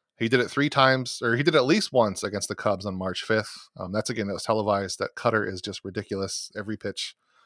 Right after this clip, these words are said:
just moves, even if it's going a hundred. We can't see the speeds live, but obviously the reporters there can, and they, they mention what it is. And that cutter, like, every single pitch is moving, whether it's going a hundred or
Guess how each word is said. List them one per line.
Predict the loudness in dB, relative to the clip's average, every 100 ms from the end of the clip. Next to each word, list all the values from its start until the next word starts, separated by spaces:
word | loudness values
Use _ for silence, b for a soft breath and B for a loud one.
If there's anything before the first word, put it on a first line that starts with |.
| _
just | -6 -4
moves, | -2 0 2 2 -2 -6
even | -4 -4
if | -6
it's | -4
going | -2 -2
a |
hundred. | -4 -2 0
We |
can't | 4 4 4
see | 2
the | 2
speeds | 0 -2 -4 -4
live, | -6 -6 -6 -8 -12 -10
but | -10 -10 _ _ _ -2
obviously | -2 0 -4
the |
reporters | -4 0 0 0 -4
there | -4 -4
can, | -6 -6 -6
and | -6
they, | -6 -8 -10 _ _ _ _ -4
they | -2
mention | -2 -4 -6
what | 0
it |
is. | 2 2
And | 0
that | -4
cutter, | 0 2
like, | 4 2
every | 2 2
single | 0 0
pitch | -2 -2
is | -4
moving, | -4 -2 -4
whether | -6 -8
it's | -6
going | -6 -6
a | -4
hundred | -4 -4 -6
or | -6 -6 -8